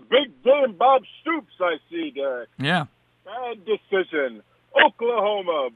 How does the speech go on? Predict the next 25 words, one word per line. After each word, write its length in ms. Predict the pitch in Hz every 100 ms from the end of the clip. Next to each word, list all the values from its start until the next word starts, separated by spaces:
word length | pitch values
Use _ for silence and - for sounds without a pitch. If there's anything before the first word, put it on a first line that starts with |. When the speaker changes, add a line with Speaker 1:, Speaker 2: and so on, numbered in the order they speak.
| -
Speaker 1:
Boomer 400 | 330 349 262 220 _
Sooner, 500 | 220 214 185 160 127 101 _ _ _
all 260 | 262 254 214
the 120 | 180
way. 840 | 170 175 175 147 127 113 104 98 - _ _ _ _ -
Speaker 2:
Ho, 160 | 190 180
ho, 180 | 180
ho. 240 | 156 220 127
Duke's 300 | 180 208 -
Mayo 340 | 196 226 202
Bowl 380 | 165 180 208 226 - -
in 300 | - 220 208 -
Charlotte 640 | - 220 240 226 175 -
is 200 | 170 160
Thursday, 560 | - 208 247 190 160 170
ten 220 | 185 196
thirty 340 | - 190 185 170
A 160 | 165
M 120 | 180
next 260 | 165 202 -
week, 240 | 185 190
E 100 | 180
S 140 | 180 175
P 160 | 170
N. 120 | 175